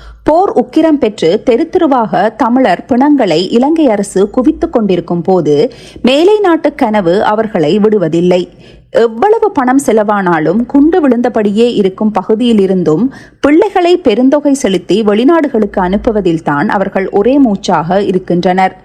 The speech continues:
அதற்கு எந்த வடிவத்தை எடுக்கவும் தவறுவதில்லை. மகனை காப்பாற்றி வெளிநாட்டுக்கு அனுப்ப அவசர அவசரமாக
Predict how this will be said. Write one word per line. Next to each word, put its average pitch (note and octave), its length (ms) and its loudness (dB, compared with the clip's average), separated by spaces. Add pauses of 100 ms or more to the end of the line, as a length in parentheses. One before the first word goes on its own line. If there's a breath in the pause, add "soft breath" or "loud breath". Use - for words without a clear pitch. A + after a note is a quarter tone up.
(360 loud breath)
அதற்கு C#4 460 -2
எந்த C4 260 2
வடிவத்தை A#3+ 540 0
எடுக்கவும் G#3 580 -2
தவறுவதில்லை. F3 760 0 (380 loud breath)
மகனை D#4+ 480 0
காப்பாற்றி C4+ 600 -2
வெளிநாட்டுக்கு C4 640 0
அனுப்ப F#3+ 500 -2
அவசர C4+ 420 -2
அவசரமாக G#3+ 720 0